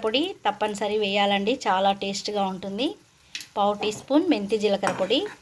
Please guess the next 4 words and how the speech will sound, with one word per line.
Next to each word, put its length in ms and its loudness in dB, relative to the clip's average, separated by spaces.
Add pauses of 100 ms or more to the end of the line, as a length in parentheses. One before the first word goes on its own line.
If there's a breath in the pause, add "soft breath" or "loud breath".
(1200 loud breath)
ఇవన్నీ 380 0
చక్కగా 400 -2
కలిసేలాగా 600 -2 (100)
కలుపుకోవాలి. 640 -2